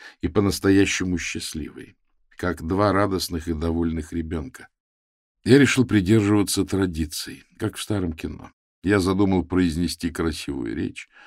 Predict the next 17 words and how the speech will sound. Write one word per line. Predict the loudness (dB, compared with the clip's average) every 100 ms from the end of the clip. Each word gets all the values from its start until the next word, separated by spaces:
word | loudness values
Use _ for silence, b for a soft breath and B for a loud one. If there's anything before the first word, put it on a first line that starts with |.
| B B B
признаться | 2 4 4 2 2 0
в |
любви | 0 0 0 2
и |
рассказать, | 2 -2 -2 0 0 -2
как | -6 -4
наша | -4 -2 -4
дружба | -2 0 0 -2 -2
переросла | 0 0 0 -2 -4 -4
в | -4
глубокое | -6 -6 -4 -4 -4 -8
чувство, | -6 -8 -10 -8 -6
и | -6
все | -8 -12 -6 -6
в | -6
таком | -14 -12 -8 -6 -6
духе. | -6 -8 -8 -12